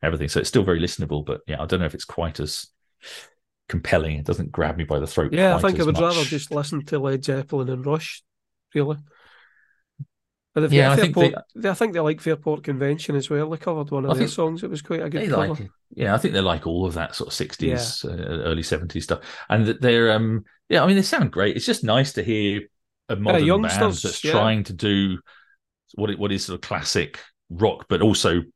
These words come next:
Speaker 1: very, very talented. I mean, the lead singer, I, I, it's interesting talking to different musicians over the years. I've realised that certain people listen to bands in a very different way. And if you're a guitarist, you tend to listen to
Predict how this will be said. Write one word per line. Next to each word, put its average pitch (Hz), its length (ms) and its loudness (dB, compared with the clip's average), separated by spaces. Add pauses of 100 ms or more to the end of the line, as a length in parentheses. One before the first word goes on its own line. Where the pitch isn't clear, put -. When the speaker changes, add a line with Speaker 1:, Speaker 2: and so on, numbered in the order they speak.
Speaker 1:
very, 95 260 2
very 69 160 -4
talented. 90 380 -2
I 87 60 0
mean, 95 100 4
the 110 60 4
lead 110 220 2
singer, 76 340 -4 (260)
I, 131 180 4 (340)
I, 131 60 4
it's 135 280 2
interesting 139 400 0
talking 139 260 2
to 104 80 -12
different 98 280 -4
musicians 95 760 -2
over 95 180 4
the 85 100 -4
years. 90 300 2
I've 87 120 -2
realised 95 360 2
that 78 80 -10
certain 101 280 -2
people 90 280 -6
listen 87 280 -2
to 82 120 -6
bands 80 340 0
in 78 60 -4
a 76 60 -2
very 82 200 2
different 78 300 -6
way. 78 280 0 (400)
And 87 280 2
if - 180 -2
you're 92 120 4
a 85 60 0
guitarist, 90 500 0
you 85 80 -8
tend 85 200 -4
to 87 60 -4
listen 85 260 -2
to 80 300 -2